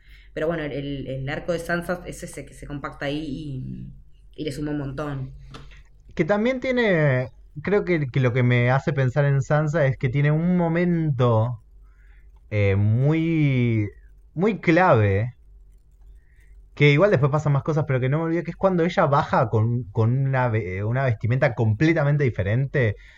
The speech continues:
Speaker 2: Creo que estaban en The Eyrie todavía. Y,
Speaker 1: Sí.
Speaker 2: y ella baja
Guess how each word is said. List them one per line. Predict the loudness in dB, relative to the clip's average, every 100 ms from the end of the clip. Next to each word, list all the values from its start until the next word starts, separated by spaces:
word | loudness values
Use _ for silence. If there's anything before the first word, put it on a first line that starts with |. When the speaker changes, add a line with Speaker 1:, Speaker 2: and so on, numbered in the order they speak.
| -20 -20 -20 -6
Speaker 2:
Creo | 2 4
que | 4
estaban | 4 4 4
en | 2
The | 2 4
Eyrie | 4 2 0
todavía. | 0 0 0 2 0 -4 -10 -20 -20 _ -20 -18
Y, | -6
Speaker 1:
Sí. | -4 -4 -6
Speaker 2:
y | -2 -2
ella | 2 4
baja | 6 4